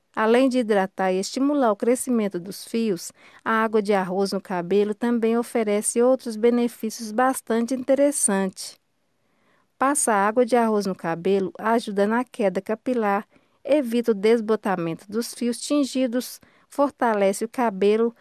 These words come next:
e ainda diminui o aparecimento do temido frizz. Coloque a solução de cravo e água de arroz dentro de um frasco borrifador ou com bico pra facilitar a aplicação e tá prontinho.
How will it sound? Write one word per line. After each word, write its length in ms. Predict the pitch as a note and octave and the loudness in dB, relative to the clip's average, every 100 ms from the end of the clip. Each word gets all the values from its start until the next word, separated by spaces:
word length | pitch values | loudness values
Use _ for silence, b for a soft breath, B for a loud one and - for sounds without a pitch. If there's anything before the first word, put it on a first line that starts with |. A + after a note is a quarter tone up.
| b - | b 0
e 100 | C4 | 2
ainda 340 | B3+ B3 B3 | 4 4 2
diminui 600 | G#3+ C4 D4 C#4 B3 B3+ | 2 0 2 2 4 4
o 60 | B3 | 4
aparecimento 880 | B3 B3+ B3+ - C4+ C4 A3+ A3+ | 4 2 0 0 0 2 2 0
do 100 | A3+ | -4
temido 500 | A#3 C4+ C4+ A#3 A3+ | -2 2 4 4 0
frizz. 580 | C#4 - C4 A3+ A3+ - - _ _ _ _ _ _ _ _ _ _ | -6 -4 0 0 -2 -8 -12 _ _ _ _ _ _ _ _ _ _
Coloque 460 | _ C4+ C#4+ C#4 C4+ | _ 2 4 4 2
a 40 | |
solução 580 | B3+ C4 C4 C4 - G#3+ | 0 2 2 0 0 0
de 120 | G#3 | -2
cravo 560 | G#3+ - G3 G3 F#3+ F#3+ | -4 -4 0 0 -2 -4
e 180 | - A3 | -2 2
água 240 | G#3 G3+ G3+ | 2 2 0
de 140 | A3 | 2
arroz 360 | G#3+ G#3 G3+ G3 | 0 0 -2 0
dentro 360 | A3+ C#4+ D4 | 0 2 0
de 120 | A#3 | -2
um 60 | B3 | -2
frasco 480 | - - G3 - G3+ | -4 -2 -2 -2 -8
borrifador 880 | G3+ C4+ C4+ - F#3+ F3 G3+ G#3 E3 _ | 0 0 0 -2 -2 0 2 2 -2 _
ou 120 | G#3+ | -2
com 280 | A#3+ D4 C#4+ | 0 2 0
bico 420 | G3+ G#3+ A#3 - | 0 -2 -2 -4
pra 180 | A#3 A#3 | -2 -4
facilitar 600 | - C4 C4+ C#4 C4+ A#3+ | -2 -4 -2 -4 -2 0
a 40 | A3+ | -2
aplicação 760 | - A#3 A3+ A3+ - G#3+ A3+ - b b | -2 -2 -2 -2 -2 -2 -2 -4 b b
e 80 | A#3 | -8
tá 180 | - A3 | -4 -4
prontinho. 800 | - C#4 F#4 - - A#3 A#3 | 0 0 0 -6 -2 0 0